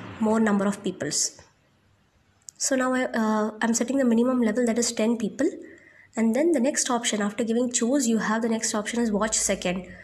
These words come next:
So you can select how many second. The maximum you can select is nine hundred and the minimum is only sixty seconds. So I'm setting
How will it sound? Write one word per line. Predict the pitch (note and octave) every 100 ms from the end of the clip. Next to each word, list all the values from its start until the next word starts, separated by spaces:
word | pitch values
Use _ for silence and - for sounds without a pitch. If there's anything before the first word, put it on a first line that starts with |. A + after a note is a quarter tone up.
| - - -
So | -
you | C#4+
can | C#4+ D4 D4
select | C#4+ C4 C#4
how | A#3+ A3+
many | B3
second. | B3 G#3+ - F#3+
The | G3
maximum | G3+ G#3 - C4+ C#4 C#4
you | B3
can | A#3+ A3+
select | A3+ G#3+
is | A3+
nine | G#3+ G3 G#3
hundred | G#3+ A3+
and | B3 A#3
the |
minimum | G#3+ G#3+ A3 A3 C4
is | - - - - - - _ _ _ _ -
only | G#3 A#3 F4+ - - - - -
sixty | - B3 A#3+ - A3
seconds. | F#3 F3+ - F#3 - - - - - - -
So | - A#3+ A#3+ A#3+ A#3+ A#3+ A#3+
I'm | A#3+ A#3
setting | A3+ A#3 A#3 A#3+ B3 B3 B3 B3 B3